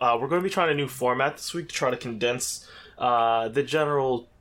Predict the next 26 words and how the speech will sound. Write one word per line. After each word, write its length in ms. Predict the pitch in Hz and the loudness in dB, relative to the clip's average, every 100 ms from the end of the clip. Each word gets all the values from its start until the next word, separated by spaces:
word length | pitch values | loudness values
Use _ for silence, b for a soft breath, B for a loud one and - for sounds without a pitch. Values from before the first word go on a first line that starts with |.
| - - - - - | -20 -20 -20 -18 -4
the 140 | 120 | 0
length 360 | 117 123 120 120 | 2 2 0 -2
of 100 | 107 | -4
the 60 | 113 | -4
podcast 600 | - 113 110 - 117 110 | -4 -2 -2 -2 -2 -2
and 80 | 117 | -4
also 180 | - | -4
give 160 | 113 113 | -2 0
it 20 | |
a 20 | 113 | 2
little 240 | 117 113 | 0 -2
bit 60 | 110 | -4
more 100 | 113 | -4
focus 480 | - 113 107 120 156 | -2 -2 -2 -4 -4
and 80 | |
kinda 240 | 151 208 208 | -2 -2 0
give 180 | 196 175 | -2 2
y'all 200 | 170 160 | 2 2
more 220 | 147 147 | 2 2
of 100 | 127 | 2
an 80 | 120 | -2
identity 560 | 117 107 117 110 110 | -6 -6 -6 -4 -2
of 140 | 110 110 | -2 0
what 180 | 110 - | -2 -2
we're 80 | |
doing. 460 | 107 110 110 113 | -4 -2 -2 -4